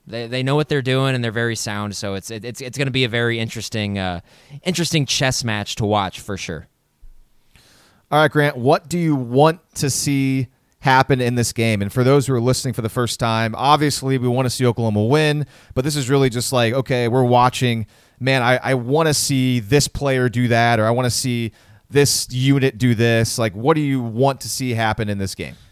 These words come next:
Speaker 1: Number one, I'd like to see the offensive line rebound from kind of an uneven performance last week,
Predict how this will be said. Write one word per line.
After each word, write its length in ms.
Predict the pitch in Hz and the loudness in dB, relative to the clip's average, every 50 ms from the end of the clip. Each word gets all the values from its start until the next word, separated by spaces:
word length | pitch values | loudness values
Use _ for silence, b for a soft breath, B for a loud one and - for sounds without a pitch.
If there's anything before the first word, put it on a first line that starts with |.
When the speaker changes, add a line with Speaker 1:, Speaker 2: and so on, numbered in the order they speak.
| _ - | _ -6
Speaker 1:
Number 240 | 185 208 202 190 | -4 0 2 4
one, 160 | 165 156 160 156 | 4 4 4 4
I'd 120 | 151 135 | 2 2
like 120 | 143 143 | 0 0
to 80 | 131 131 | -2 -2
see 140 | - 156 147 | -4 -4 -2
the 120 | 147 143 | 0 2
offensive 480 | 123 123 131 127 135 127 120 - 113 101 | 2 2 2 0 -2 -4 -4 -4 -6 -4
line 300 | 110 110 110 113 110 104 | -4 -2 -2 -2 -2 -4
rebound 540 | 104 113 117 107 101 107 101 104 104 104 - | -4 -6 -6 -4 -4 -4 -4 -4 -4 -6 -6
from 180 | - 110 104 | -8 -8 -6
kind 180 | - 120 120 120 | -4 -2 -2 -2
of 100 | 117 113 | 0 -2
an 80 | 113 | -4
uneven 440 | 120 117 123 120 117 117 104 113 104 | -4 -2 -2 -2 0 0 -2 -2 -4
performance 640 | - 107 98 - - 110 110 107 107 107 101 - - | -6 -8 -12 -8 -6 -4 -2 -2 -2 -4 -4 -6 -8
last 380 | - 104 113 123 123 120 - - | -6 -2 0 0 0 0 -2 -2
week, 300 | 127 123 123 127 - - | -2 -2 -2 -2 -4 -8